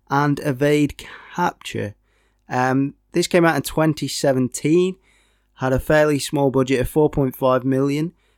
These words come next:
uh, only made three million at the box office, which isn't, uh, which isn't good. Um, but I reckon it might have been because it's a limited release. Um, though I did see some, uh, differing figures that it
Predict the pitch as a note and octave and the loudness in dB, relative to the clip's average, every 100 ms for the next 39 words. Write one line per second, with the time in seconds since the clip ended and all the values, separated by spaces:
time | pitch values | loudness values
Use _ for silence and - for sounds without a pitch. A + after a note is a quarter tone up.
0 | _ - C3 C3+ C#3 F3 F#3+ F#3+ F#3+ E3 | _ -2 0 2 2 4 6 4 2 0
1 | F3 F3 F3 F3 F3 E3 D#3+ D3 F3 D#3+ | 4 4 4 2 4 2 2 0 0 0
2 | - C3+ - A2+ - B2+ F3+ E3+ C#3+ - | -2 -4 -4 -8 -8 -8 -6 -4 -6 -8
3 | _ _ _ - C#3 C3 B2+ - E3+ C#3 | _ _ _ -10 -6 -4 -4 -4 -2 -2
4 | A2 B2+ C#3 - _ _ - C3 B2+ C#3+ | 2 0 0 -8 _ _ -4 -2 -2 0
5 | F#2+ D3+ D#3 D3+ C#3 C3+ C3 C3+ A#2 A#2+ | 4 6 4 2 -2 -2 -2 -2 -4 -4
6 | A#2 A#2+ A#2 G#2+ B2 A#2 A#2+ A#2+ A2 A2+ | -4 -4 -8 -8 -4 -2 -2 -2 -4 -6
7 | G#2 A2+ G#2+ G#2+ G#2 - - _ _ _ | -6 -4 -4 -6 -8 -16 -20 _ _ _
8 | - A#2+ A#2+ A#2+ _ _ _ D#3+ F3 F3+ | -10 -4 -2 -4 _ _ _ 6 8 8
9 | G3 G3 - - E3+ D#3 D#3 D3 C#3+ - | 6 2 -12 -2 2 2 2 0 -2 -4
10 | B2+ B2+ B2 A#2+ C#3 C#3+ B2+ A2+ G#2+ A2+ | -4 -2 -4 -2 -4 -2 -4 -4 -4 -4
11 | A2 A2+ - A#2 A2+ | -2 -4 -4 -2 -4